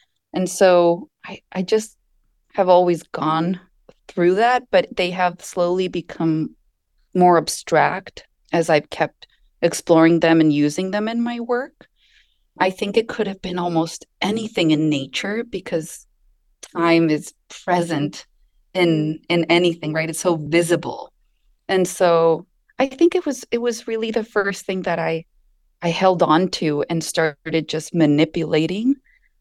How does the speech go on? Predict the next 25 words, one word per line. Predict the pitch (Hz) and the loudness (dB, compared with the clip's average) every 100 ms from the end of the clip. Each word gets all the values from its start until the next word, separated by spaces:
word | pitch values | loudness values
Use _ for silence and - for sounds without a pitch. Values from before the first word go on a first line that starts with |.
| _ - | _ -2
that | 185 | 2
I | 175 165 | 2 2
could | - 165 156 | -2 -6 -2
just | 170 165 - | -4 -4 -2
invent. | 175 160 151 160 151 - - - | 0 0 2 0 0 -6 -10 -4
And | 185 | -2
it | 190 | 0
was | 190 190 | -2 -2
all | 190 196 202 | -2 0 0
about | 190 175 165 165 _ _ _ | 0 0 -2 -4 _ _ _
shadow | - - 180 180 180 | -10 -4 2 4 2
and | 165 156 | 0 -4
light, | 160 147 - - _ | -4 -6 -10 -20 _
about | 170 170 160 | -2 0 0
these | 165 151 - | -2 -4 -2
opposites, | 165 - 170 - - - - - | -2 0 -4 -4 -6 -8 -10 -6
about | 170 165 151 - _ _ _ _ _ _ _ _ _ | -4 -2 -2 -4 _ _ _ _ _ _ _ _ _
my | 190 202 202 | 4 6 6
own | 202 202 208 | 6 6 4
experience | 190 - - 165 151 - - - | 0 -4 -2 0 0 -4 -6 -2
of | 160 147 156 - _ _ _ _ _ | 0 -2 -4 -18 _ _ _ _ _
confusion | - 202 190 - 208 226 294 208 151 180 | -8 -2 -2 -2 0 6 6 4 0 0
with | 175 165 165 | 4 4 2
what | 175 190 - | 2 2 2
time | - 185 180 160 | -4 -6 -4 -4